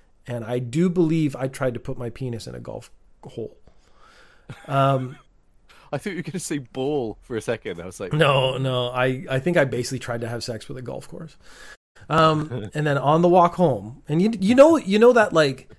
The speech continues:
Speaker 1: seven hour drinking session, walk, like, you are
Speaker 2: Uh,
Speaker 1: going
Speaker 2: I do know,
Speaker 1: so
Speaker 2: yeah.
Speaker 1: slow.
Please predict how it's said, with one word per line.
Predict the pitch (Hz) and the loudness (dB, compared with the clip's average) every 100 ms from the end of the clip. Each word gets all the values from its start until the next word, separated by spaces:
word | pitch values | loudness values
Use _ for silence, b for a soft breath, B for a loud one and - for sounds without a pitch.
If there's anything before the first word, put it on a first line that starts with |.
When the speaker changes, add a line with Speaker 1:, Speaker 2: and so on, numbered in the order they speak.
| _ | _
Speaker 1:
seven | - - - - 139 147 160 | -12 -6 -4 2 2 2 0
hour | 160 156 165 160 160 156 156 _ _ _ - | 2 2 4 4 4 2 -4 _ _ _ -8
drinking | 139 143 143 151 | -4 -2 -2 -4
session, | 135 135 135 135 139 131 127 127 b b b b b b _ - | -2 -2 -2 -4 -6 -4 -6 -8 b b b b b b _ -20
walk, | 117 113 113 - - - - _ - _ _ _ - | -8 -4 0 -2 -4 -20 -20 _ -20 _ _ _ -6
like, | 131 135 | -4 -2
you | 135 196 208 | 2 4 6
are | 151 | 6
Speaker 2:
Uh, | |
Speaker 1:
going | 156 160 156 135 | 4 4 2 0
Speaker 2:
I | 123 | -4
do | 110 123 | -4 -4
know, | 98 92 | -4 -4
Speaker 1:
so | 85 - 170 147 | -2 2 4 4
Speaker 2:
yeah. | 135 | 0
Speaker 1:
slow. | - 135 101 82 | -2 -4 -4 -10